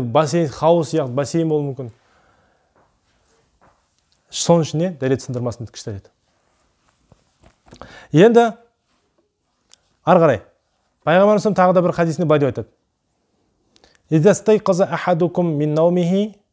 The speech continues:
егер де сендердің біреулерің ұйқыдан оянатын болса, «Фәлә яғмис ядаху фил ина,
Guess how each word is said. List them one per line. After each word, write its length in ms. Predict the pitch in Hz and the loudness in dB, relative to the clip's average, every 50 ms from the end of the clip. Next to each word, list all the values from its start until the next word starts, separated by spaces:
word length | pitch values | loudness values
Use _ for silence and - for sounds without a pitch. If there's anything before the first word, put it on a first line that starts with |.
| _ _ _ _ - | _ _ _ _ -8
егер 320 | 135 143 143 180 185 170 | -6 -2 0 2 2 2
де 80 | 160 147 | 0 -2
сендердің 320 | - 165 151 156 151 160 147 | -2 0 0 0 0 0 2
біреулерің 360 | 147 147 139 135 123 123 117 - _ _ _ _ _ _ _ _ _ _ _ _ _ - | 2 2 2 2 0 -4 -8 -14 _ _ _ _ _ _ _ _ _ _ _ _ _ -6
ұйқыдан 540 | - 151 165 - - 165 180 170 143 127 123 - _ _ - | -2 -2 -2 0 2 2 2 2 0 -2 -8 -16 _ _ -6
оянатын 540 | 131 143 151 156 156 156 151 147 156 147 | 0 2 2 2 2 2 0 -2 -2 -2
болса, 400 | 143 139 - - 180 190 196 190 - _ _ _ _ _ _ _ - | -2 -2 0 2 0 0 0 -2 -10 _ _ _ _ _ _ _ -4
«Фәлә 540 | 147 143 147 151 151 151 151 151 147 147 147 | -2 2 2 4 4 4 4 2 2 2 2
яғмис 640 | 147 160 180 180 160 147 151 160 170 165 - - - 135 | 4 4 4 2 2 0 -2 -2 -2 -2 -2 -4 -8 -8
ядаху 720 | 127 123 139 156 165 147 170 160 160 180 202 220 214 202 _ _ _ _ _ _ _ _ _ _ _ _ _ _ _ _ _ _ | -4 -2 0 0 0 0 -2 -2 -2 -2 -4 -4 -4 -8 _ _ _ _ _ _ _ _ _ _ _ _ _ _ _ _ _ _
фил 260 | _ - 156 147 147 | _ -6 -4 -4 -4
ина, 360 | 139 143 127 120 120 107 - | -4 -4 -6 -4 -6 -6 -8